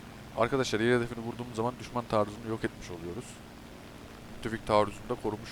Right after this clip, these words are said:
oluyoruz. Bunu yaptığımız zaman zaten bastonu ele geçirmiş de oluyoruz. Rakip havalimanını patlattığımız zaman yine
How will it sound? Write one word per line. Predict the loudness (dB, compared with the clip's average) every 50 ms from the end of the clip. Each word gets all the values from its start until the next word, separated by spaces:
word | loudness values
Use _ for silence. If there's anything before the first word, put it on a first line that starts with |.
| -8 -6 -6
oluyoruz. | -4 -4 -4 -4 -6 -8 -8 -12 -14 -14 -14 -16 -16 -16 -16 -16 -16 -16 -14 -14 -14 -14 -14 -14 -14 -14 -14 -10 -2
Bunu | 2 4
yaptığımız | 4 4 2 0 -2 0 0
zaman | 0 0 0 0 -4 -6 -2
zaten | 2 4 4 4 4 0 -4 -4 -10 -16 -16 -16 -16 -16 -16 -16 -14 -14 -14 -16 -14 -14 -14 -16 -14 -10 -2 2
bastonu | 2 2 0 -2 -2 2 4
ele | 4 4
geçirmiş | 4 2 0 -4 -8 -8 -6 -4 -2
de |
oluyoruz. | -2 -2 -2 -4 -6 -8 -10 -12 -14 -14 -14 -14 -14 -16 -14 -14 -12 -8 -4 -4
Rakip | -2 -2 0 4
havalimanını | 6 8 8 8 6 6 2 2 0 -2
patlattığımız | -2 -2 0 2 2 2 2 4 0 0 0 0 2
zaman | 4 4 4 4 2 -2 -4 -14 -14 -14 -14 -16 -16 -16 -16 -16 -16 -16 -14 -14 -14 -16 -16 -14 -14 -14 -14 -14 -14 -10 -4 0
yine | 4 6 6 4